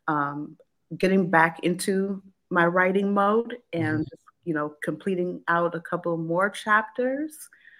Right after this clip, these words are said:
Speaker 1: Um, and it will, it will be a good read, y'all, 'cause,
Speaker 2: Yeah.
Speaker 1: you know, like, you're gonna laugh a lot. You're, you know, you're gonna get the real deal,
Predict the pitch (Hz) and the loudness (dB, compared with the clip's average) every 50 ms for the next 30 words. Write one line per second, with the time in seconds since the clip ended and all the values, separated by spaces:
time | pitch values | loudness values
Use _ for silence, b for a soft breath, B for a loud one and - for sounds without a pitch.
0 | b b b b _ - 165 160 160 160 160 165 156 156 156 156 156 160 160 - | b b b b _ -4 -4 -4 -4 -4 -6 -6 -6 -6 -6 -6 -6 -8 -10 -10
1 | - - 170 170 175 180 196 202 220 214 208 202 - - 262 285 339 320 254 294 | -8 -4 -2 0 0 0 0 0 0 0 0 0 2 4 4 4 4 4 4 6
2 | 294 285 247 214 185 - 208 214 220 226 196 180 165 160 175 190 190 180 160 151 | 6 6 6 4 4 2 4 4 4 4 2 0 -2 -2 -2 0 0 -2 -4 -6
3 | 160 - - - 156 156 147 139 143 139 139 139 - 165 160 156 156 151 147 - | -8 -12 -14 -8 -6 -4 -4 -2 -4 -6 -8 -6 -2 0 0 0 0 -2 -6 -12
4 | - _ _ _ _ _ _ _ _ _ - 185 202 202 185 180 175 175 175 165 | -18 _ _ _ _ _ _ _ _ _ -6 -2 0 0 2 2 2 2 2 2
5 | 165 190 214 226 262 269 262 226 196 190 190 190 196 202 196 - - 208 196 190 | 2 2 4 6 8 8 8 8 8 8 8 8 8 6 4 0 -4 -4 -2 0
6 | 185 185 185 180 185 185 185 - _ _ _ _ _ _ _ _ _ _ _ _ | 0 2 2 0 0 -2 -6 -12 _ _ _ _ _ _ _ _ _ _ _ _
7 | _ _ _ _ _ _ _ _ _ 185 185 180 180 190 185 180 190 190 180 175 | _ _ _ _ _ _ _ _ _ -4 -4 -2 -2 -4 -6 -6 -4 -2 0 0
8 | 175 175 175 190 185 185 190 185 185 180 170 160 170 185 185 175 175 165 165 175 | 0 0 0 0 0 0 -2 -2 -2 -2 -2 0 0 0 0 0 0 0 0 0
9 | 175 170 165 165 165 175 175 - | 2 2 0 -2 -4 -6 -10 -14